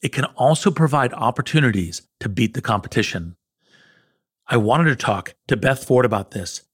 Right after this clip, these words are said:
because as C E O of the heritage brand Land O'Lakes, Beth has worked hard to build that ballast and scale operations strategically, often far beneath the surface of what the average customer knows.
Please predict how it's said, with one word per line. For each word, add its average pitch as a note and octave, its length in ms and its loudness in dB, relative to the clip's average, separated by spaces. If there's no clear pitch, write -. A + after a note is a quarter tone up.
because A#2 240 0
as G#2 120 -2
C D#3+ 260 0
E C3+ 40 4
O G2+ 260 2
of A2+ 100 -2
the G#2 100 2
heritage B2 480 0
brand G#2 340 0
Land G#2+ 320 2
O'Lakes, A#2 580 0
Beth A#2 160 2
has B2 160 2
worked A2+ 200 0
hard G#2+ 540 0
to - 80 -10
build A2 220 2
that G#2 180 0
ballast G#2+ 480 -4
and G2 120 -8
scale B2+ 480 0
operations A2 640 0
strategically, G2+ 800 -2
often G2+ 580 -2
far A#2 240 2
beneath C#3 300 2
the D3 80 0
surface - 420 -2
of B2 120 -6
what A2 120 2
the B2+ 120 -4
average G#2 320 -2
customer G2+ 400 -4
knows. G2 520 -2